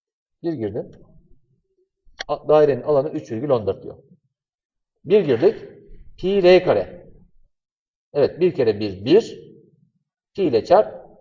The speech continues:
üç virgül on dört. İki girersek ne olur? Bak tekrar sordu gördüğünüz gibi. İki giriyorum.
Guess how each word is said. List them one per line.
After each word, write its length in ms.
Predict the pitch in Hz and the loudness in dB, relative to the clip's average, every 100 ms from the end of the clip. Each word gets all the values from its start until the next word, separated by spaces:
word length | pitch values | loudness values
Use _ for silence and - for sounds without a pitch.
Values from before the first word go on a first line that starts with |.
| _ | _
üç 200 | 175 - | -10 -8
virgül 200 | 101 131 | -10 -4
on 180 | 180 101 | -4 -4
dört. 240 | 87 - _ _ _ _ _ _ - - - - | -12 -20 _ _ _ _ _ _ -20 -20 -20 -16
İki 200 | 151 220 | -8 0
girersek 380 | 165 135 - - | 6 6 6 -2
ne 60 | |
olur? 340 | 110 175 - - | -2 -2 -4 -4
Bak 160 | - | 0
tekrar 260 | - 214 190 | 4 6 6
sordu 260 | - 135 123 | 6 2 2
gördüğünüz 400 | 120 117 110 104 | 0 0 -8 -6
gibi. 120 | 165 | -8
İki 280 | 160 160 175 | -8 -8 -4
giriyorum. 560 | 143 120 170 - - | 2 2 0 -6 -20